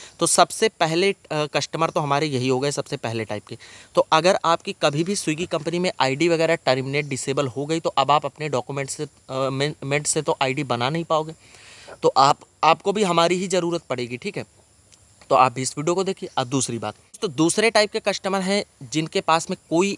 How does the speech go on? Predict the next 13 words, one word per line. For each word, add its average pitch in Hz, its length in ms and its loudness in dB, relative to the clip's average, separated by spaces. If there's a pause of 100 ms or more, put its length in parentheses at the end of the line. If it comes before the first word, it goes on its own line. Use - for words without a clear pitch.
(120)
एक 170 200 2 (140)
चीज़ 147 240 -4
नहीं 117 320 -6
है। 98 220 -14
जैसे 127 200 -2
मान 139 160 4
लो 143 80 2
आपके 135 220 0
पास 135 280 -2
आधार 120 260 -4
कार्ड 147 240 0
नहीं 160 220 -4
है, 147 120 -8